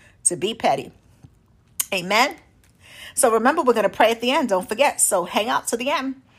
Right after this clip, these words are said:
Next week on the Cassandra Mack Podcast, we're gonna be talking about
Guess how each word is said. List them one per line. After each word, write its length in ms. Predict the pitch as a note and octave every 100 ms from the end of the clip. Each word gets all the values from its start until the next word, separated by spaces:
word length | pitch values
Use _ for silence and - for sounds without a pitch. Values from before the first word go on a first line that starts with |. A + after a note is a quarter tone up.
| _ - -
Next 300 | A3 D#4 -
week 240 | C#4+ D#4 -
on 80 | G#3+
the 80 |
Cassandra 380 | G3+ - G#3 F3+
Mack 180 | F3+ F#3
Podcast, 720 | - D4+ D#4+ D#4+ D4 D4+ - - _ _ _ _ _ _ _ - A3+
we're 80 |
gonna 160 | G#3+ G#3+
be 100 | G#3+
talking 320 | - D4 D#4
about 380 | A#3 F3 E3